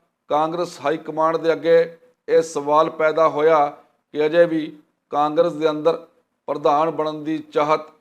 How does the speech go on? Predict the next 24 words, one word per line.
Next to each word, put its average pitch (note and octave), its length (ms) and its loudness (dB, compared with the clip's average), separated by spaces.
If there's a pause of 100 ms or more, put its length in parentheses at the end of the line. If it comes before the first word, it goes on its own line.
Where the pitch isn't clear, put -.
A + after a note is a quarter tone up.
(400)
ਕਾਂਗਰਸ D#3+ 400 2
ਦੇ D#3 200 0
ਅੰਦਰ D3+ 340 -2 (380)
ਮੁੱਖ E3 340 -6
ਮੰਤਰੀ E3 460 -6
ਬਣਨ D#3 320 -6
ਦੀ D#3 140 -6 (160)
ਚਾਹਤ D3+ 340 0 (480)
ਤੇ D#3+ 120 2
ਇਸ D3+ 80 -4
ਦੇ E3 140 4
ਨਾਲ D3+ 300 0 (480)
ਵੱਖ-ਵੱਖ E3+ 560 0
ਲੌਬੀਆਂ D3+ 520 -2 (460)
ਅੱਜ D3+ 220 -2
ਵੀ F3 220 2
ਕਾਂਗਰਸ D3+ 480 -4
ਨੂੰ D#3 180 -8
ਪਰੇਸ਼ਾਨ D3 480 -6
ਕਰ D3+ 200 -2
ਰਹੀਆਂ D3+ 220 -4
ਹੈ C#3+ 160 -6 (420)
ਤੇ E3 120 0
ਅਨੁਸ਼ਾਸਨਹੀਣਤਾ D3+ 1300 -4